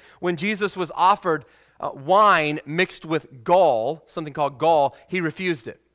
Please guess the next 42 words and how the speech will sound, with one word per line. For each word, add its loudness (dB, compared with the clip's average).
Now, -8
if -8
you -2
don't 0
know 2
much 0
about 2
that, -6
don't, -8
it's, -20
you -14
know, -18
it's -20
easy, -10
again, -10
to -18
just -18
read -6
over -4
some -10
of -14
the -10
details, -8
but -12
wine 2
mixed -4
with -6
gall 4
was 0
a -4
concoction -4
that -2
was -6
often -2
used -6
to -8
dull 0
the -8
senses -8
and -6
to -10
ease -6